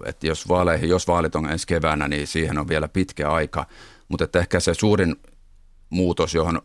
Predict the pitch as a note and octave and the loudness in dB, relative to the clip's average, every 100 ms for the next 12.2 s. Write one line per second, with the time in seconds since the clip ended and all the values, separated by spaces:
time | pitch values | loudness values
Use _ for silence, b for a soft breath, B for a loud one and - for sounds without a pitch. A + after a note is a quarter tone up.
0 | - - E2+ E2+ F2 E2+ E2+ E2+ D#2 D2+ | -8 -2 0 0 0 0 2 2 2 0
1 | D#2+ F2+ E2+ E2 D#2 F#2 F2+ E2+ D#2+ - | 0 2 0 2 0 2 2 0 -2 -2
2 | D#2+ E2+ E2 D#2+ E2 D#2+ F2+ - D#2 D2 | 0 2 2 -2 -2 0 0 2 0 0
3 | D2+ - D2+ D2 - C#2 - - D2+ A2 | -4 -2 -2 -2 -2 -4 -4 -2 -2 0
4 | - D#2 D2+ - D#2 D#2+ C2+ C2 E2 - | -2 0 -2 -2 -2 -2 -4 -6 -8 -12
5 | - - - - E2 - E2+ E2+ E2 D#2+ | -8 -8 -6 -2 -2 -2 -4 0 0 2
6 | F2 - D2+ D2+ D2+ D#2 D2 D2 F2 D#2 | 0 -2 -4 -2 -2 -2 -4 -4 -2 -2
7 | D2 - - B B E2 E2 - B1+ D#2+ | -4 -10 -20 B B -2 -2 -4 -8 0
8 | F2 F2+ - - F2 E2+ - - F#2 F2 | 2 2 0 0 2 2 0 2 2 2
9 | D#2 D#2 D#2+ D#2+ D2+ D2+ - D#2 D#2+ D#2+ | 0 2 2 2 2 0 0 2 2 2
10 | - F2 F#2+ E2+ - B1+ A#1 - - - | -2 0 2 2 2 -2 -2 -6 -10 -12
11 | B B E2+ E2 E2+ F2 E2+ F#2 F2 F2 | B B 0 2 2 2 2 2 2 2
12 | F2+ E2+ | 2 0